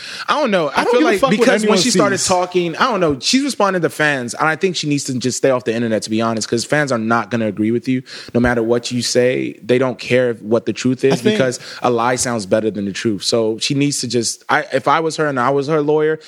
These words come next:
Speaker 1: and you're really about to press charges, you should shut up and just let the law do its thing.
Speaker 2: I
Speaker 1: At
Speaker 2: agree,
Speaker 1: this
Speaker 2: but
Speaker 1: point.
Speaker 2: I think, I think that I try, I try to speak from a place, and I get what you're saying 'cause you're not wrong per se, but I think we, sometimes as people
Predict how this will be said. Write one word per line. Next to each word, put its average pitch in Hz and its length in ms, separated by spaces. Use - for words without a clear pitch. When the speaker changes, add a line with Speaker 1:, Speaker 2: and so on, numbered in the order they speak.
Speaker 1:
and 117 100
you're 131 120
really 131 260
about 127 160
to 110 80
press 127 240
charges, 139 540
you 120 100
should 123 140
shut 120 180
up 117 140
and 107 100
just 107 220
let 110 240
the 117 80
law 107 240
do 104 180
its 95 140
thing. 95 260
Speaker 2:
I 190 60
Speaker 1:
At 233 60
Speaker 2:
agree, 220 140
Speaker 1:
this 214 100
Speaker 2:
but 190 80
Speaker 1:
point. 196 100
Speaker 2:
I 226 40
think, 226 180
I 180 80
think 220 220
that 175 160
I 170 100
try, 196 380
I 160 100
try 180 240
to 180 80
speak 156 200
from 156 80
a 139 60
place, 143 280
and 135 100
I 156 100
get 160 140
what 143 120
you're 143 80
saying 151 180
'cause 131 80
you're 131 80
not 123 160
wrong 135 260
per 151 140
se, 160 300
but - 80
I 135 80
think 160 420
we, 151 360
sometimes 233 500
as 185 80
people 196 400